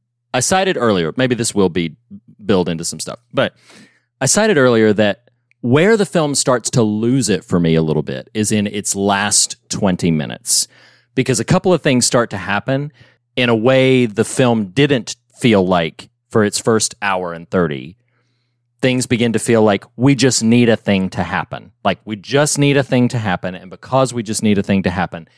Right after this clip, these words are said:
this is what's going to happen. So it starts with, when I start to see the cracks, is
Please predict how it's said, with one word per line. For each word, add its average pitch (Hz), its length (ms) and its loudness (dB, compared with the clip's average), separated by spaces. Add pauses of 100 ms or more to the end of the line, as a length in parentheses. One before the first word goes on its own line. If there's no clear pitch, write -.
(260)
this 104 260 -2
is - 140 -2
what's 98 160 0
going 90 160 0
to 87 60 -2
happen. 80 280 -8
So 147 140 0
it 120 120 -2
starts 226 440 0
with, 202 240 -4
when 151 160 2
I - 20 -2
start 160 220 0
to 135 60 -10
see 139 120 -4
the 117 80 -4
cracks, 92 400 -2
is 104 320 -4